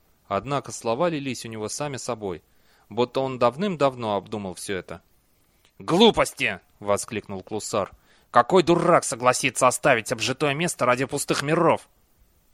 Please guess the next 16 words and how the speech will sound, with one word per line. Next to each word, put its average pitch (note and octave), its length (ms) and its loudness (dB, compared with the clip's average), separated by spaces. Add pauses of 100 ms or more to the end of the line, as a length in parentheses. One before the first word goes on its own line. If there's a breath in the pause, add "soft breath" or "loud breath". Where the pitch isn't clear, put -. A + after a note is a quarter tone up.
Согласятся, G#2+ 920 0 (100)
и G#2 80 -8
многие, B2 640 -4 (500 soft breath)
и G#2 60 -4
они A2+ 180 -2
вовсе D3 320 2
не C#3+ 80 -2
будут C#3 300 0
дураками. C3+ 640 2 (400)
Им A2+ 120 -8
помогут C#3 440 2
роботы. A#2 420 0 (360 soft breath)
«Никогда!» E3+ 880 4 (540)
Снова G#2 380 0
вспыхнул - 420 -6
Клусар. G#2+ 460 -4